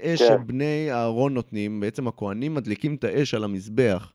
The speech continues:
Speaker 1: זה נורא הזוי, אז כאילו אין פה שום התערבות אלוהית מלבד זה שהעשן עולה למעלה. ואז הוא מריח את זה, כאילו, איפה ההתערבות האלוהית בקורבנות אם האש היא גם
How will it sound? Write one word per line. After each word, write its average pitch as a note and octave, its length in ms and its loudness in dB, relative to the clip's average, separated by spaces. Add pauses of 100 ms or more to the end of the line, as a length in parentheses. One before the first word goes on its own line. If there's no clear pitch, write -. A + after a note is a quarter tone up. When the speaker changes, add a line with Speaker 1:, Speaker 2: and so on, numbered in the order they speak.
(140)
Speaker 1:
זה A2+ 140 0
נורא A2+ 240 2
הזוי, D#3+ 440 2
אז G2 140 -2
כאילו D3+ 580 4
אין D#3+ 100 -2
פה E3+ 120 -2
שום F#3+ 200 -2
התערבות D#3+ 640 -2
אלוהית F#3 520 2
מלבד C#3+ 440 0
זה D#3+ 160 -2
שהעשן D3+ 920 -4
עולה D3 200 2
למעלה. C3+ 380 -2 (340)
ואז A2 200 4
הוא B2+ 80 4
מריח A2+ 400 0
את A#2+ 80 -6
זה, G#2 100 -4
כאילו, G2+ 260 -2 (140)
איפה E3+ 360 4
ההתערבות D3+ 540 0
האלוהית C3 440 0
בקורבנות A#2+ 920 -2 (200)
אם A#2 180 0
האש E3+ 600 -2
היא B2 160 -4
גם D#3 360 0